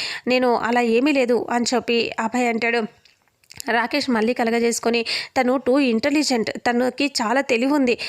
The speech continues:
మీరే తక్కువ చేసి మాట్లాడుతున్నారు" అని అంటూ రాకేష్ అనగానే అప్పుడు జెండే అంటాడు, "చూడు రాకేష్,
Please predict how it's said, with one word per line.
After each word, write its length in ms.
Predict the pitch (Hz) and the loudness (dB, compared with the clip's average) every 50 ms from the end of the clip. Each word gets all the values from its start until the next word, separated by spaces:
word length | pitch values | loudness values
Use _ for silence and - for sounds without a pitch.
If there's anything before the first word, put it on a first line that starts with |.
| - - - - | -8 -8 -4 -2
మీరే 260 | 233 254 294 294 339 | 0 2 2 2 2
తక్కువ 300 | 330 - 240 - - 285 269 277 | 0 0 -2 -2 -2 -2 0 0
చేసి 200 | 262 240 - 277 | 0 0 0 0
మాట్లాడుతున్నారు" 720 | 254 233 214 233 240 277 285 277 285 254 247 233 220 220 | 0 0 0 0 0 0 0 0 0 0 0 2 2 2
అని 360 | 214 - - 240 247 254 240 | 0 0 -2 -2 0 0 0
అంటూ 240 | 226 220 214 233 233 | 0 0 2 2 2
రాకేష్ 420 | 233 226 226 214 208 233 247 - 247 | 2 2 0 0 -2 -2 -2 0 0
అనగానే 460 | 226 226 226 233 220 226 240 - - - - - - - - 240 | -2 0 0 0 0 0 0 0 -2 -4 -6 -6 -6 -4 -4 -2
అప్పుడు 200 | 226 - 233 240 | 0 0 -2 -2
జెండే 320 | 220 240 226 220 220 247 | -2 -2 -2 0 0 0
అంటాడు, 480 | 247 233 226 220 240 226 240 247 254 240 - - - - | 0 0 0 0 0 2 2 2 0 -2 -6 -6 -2 0
"చూడు 160 | 269 262 285 | 0 2 2
రాకేష్, 540 | 277 262 220 196 - 214 226 247 - - - | 2 2 0 0 0 0 0 0 0 -4 -6